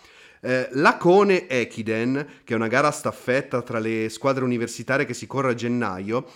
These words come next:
è tra gli eventi sportivi più seguiti in Giappone. Eppure non hanno atleti che, eccellenti che possano vincere, eh, vere e proprie, cioè le maratone più importanti. Anche se non mi sbaglio, non ci sono tantissimi ciclisti gi-, giapponesi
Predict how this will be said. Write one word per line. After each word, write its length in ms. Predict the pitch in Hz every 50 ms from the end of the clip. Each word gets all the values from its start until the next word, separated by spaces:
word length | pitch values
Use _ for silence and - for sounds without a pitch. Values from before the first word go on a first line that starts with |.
| - - _
è 160 | - 190 175 -
tra 160 | - 151 151
gli 100 | 151 170
eventi 300 | 180 190 160 135 - 131
sportivi 720 | - - 208 208 208 208 - 127 120 113 110 131 151 147 - - -
più 120 | _ - 175
seguiti 400 | - - - 139 117 104 - 120
in 100 | 113 113
Giappone. 640 | 104 117 110 - - - 107 104 101 104 107 104 104 - - - -
Eppure 840 | - - - - - 202 156 143 160 196 233 262 269 - - _ _ _
non 240 | 180 226 302 294 170
hanno 340 | 127 120 127 139 143 180 226
atleti 640 | 240 233 240 120 107 104 104 - 143 165 202 226 - - - _ _ _ _ _
che, 500 | - - 208 - - - - - - - -
eccellenti 680 | - 143 - - - - 123 135 175 214 226 - 254
che 140 | - 143 131
possano 360 | - 127 131 - - 180 175
vincere, 600 | 151 120 110 107 - - 120 120 123 127 120 -
eh, 640 | 117 113 110 107 110 107 104 101 98 104 104 90 95
vere 200 | 113 120 117 147
e 40 | 151
proprie, 380 | 117 107 - - 127 104 -
cioè 180 | - - 117 101
le 80 | 104
maratone 420 | 110 120 127 135 127 - 113 117 110
più 120 | - 113
importanti. 840 | 101 92 - 90 - - 165 143 120 107 98 98 95 - 101 101 - - - - - -
Anche 200 | - 196 185 190
se 120 | - - 156
non 100 | 151 170
mi 80 | 202
sbaglio, 340 | 185 139 135 147 180 165 143
non 140 | 120 117 104
ci 120 | - 120
sono 220 | - - 180 165 139
tantissimi 840 | - 113 110 107 - 110 107 - - - 113 110 110 110 110 - -
ciclisti 560 | - - - - 110 117 117 113 - - 113
gi-, 220 | 104 - - - -
giapponesi 880 | 123 117 127 120 - 117 110 107 107 110 110 107 101 104 107 110 107